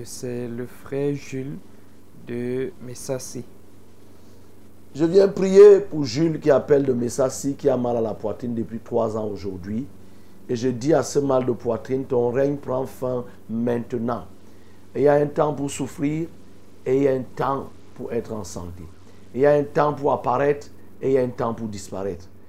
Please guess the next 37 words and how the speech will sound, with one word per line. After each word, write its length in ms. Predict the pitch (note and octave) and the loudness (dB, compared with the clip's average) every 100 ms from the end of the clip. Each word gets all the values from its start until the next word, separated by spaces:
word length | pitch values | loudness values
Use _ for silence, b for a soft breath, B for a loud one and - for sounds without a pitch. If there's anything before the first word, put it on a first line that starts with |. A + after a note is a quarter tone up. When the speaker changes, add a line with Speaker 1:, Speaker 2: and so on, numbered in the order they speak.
| b b | b b
Speaker 2:
Tu 100 | - | 4
es 40 | C#3+ | 8
apparu 440 | C3+ - B2+ C#3+ | 8 6 4 6
il 20 | D3 | 4
y 20 | |
a 80 | B2 | 2
trois 400 | - C3 C3 B2 | 2 2 2 0
ans, 180 | C3 C#3 B B A#2+ | -4 -8 B B -6
le 100 | A#2 | -4
temps 260 | - C#3+ | 0 -2
pour 120 | F3 | -2
disparaître, 540 | G#3+ A#2 - A2+ B2 B2 | -4 -4 -2 0 0 0
c'est 200 | B2+ - | -4 -2
aujourd'hui, 420 | A#2 G#2+ A2 A2 | -2 -2 -2 -2
c'est 180 | A#2 G#2+ | -4 -4
maintenant. 480 | G#2 G2 F2 F#2 E2+ - - - - - - - | -2 -4 -4 -8 -8 -12 -18 -18 -18 -18 -18 -16
Disparais, 680 | - B2+ - - B2+ C3+ A#2 B B B | -10 -6 -2 4 6 6 2 B B B
toi 280 | C3 C3 D3+ | 2 6 6
ce 180 | D#3 - | 6 2
mal 260 | C#3+ C#3 C3 | 4 4 4
de 80 | A#2 | 0
poitrine, 520 | - G#2+ - A#2+ F2 - B B B B | 0 -2 -2 -6 -6 -12 B B B B
je 200 | F#2 B2 | -6 -4
te 140 | A#2 | -2
commande, 540 | C3+ - B2+ C#3 A2+ - - B B - | -2 2 4 4 4 -2 -14 B B -8
retire-toi 680 | G#2 C3 C3 - D#3+ D#3 C#3 | 4 4 6 2 0 4 4
de 80 | |
la 120 | C3+ A#2+ | 6 4
poitrine 420 | A#2+ A#2 C3+ C3+ | 2 0 0 0
de 100 | A#2+ | 0
Michel, 460 | A#2+ A2+ C3 G2 D#2+ B B B - | 0 -2 -2 -2 -6 B B B 0
au 100 | C3 | 2
nom 220 | C3+ C#3 | 4 4
de 100 | C#3+ | 2
Jésus-Christ 560 | B2 B2+ D3 C#3 C3 D3 | 0 -2 -4 -6 -4 2
de 160 | C3+ | 2
Nazareth. 640 | B2 A#2 G#2+ A2 A2+ - | 4 2 2 2 2 -2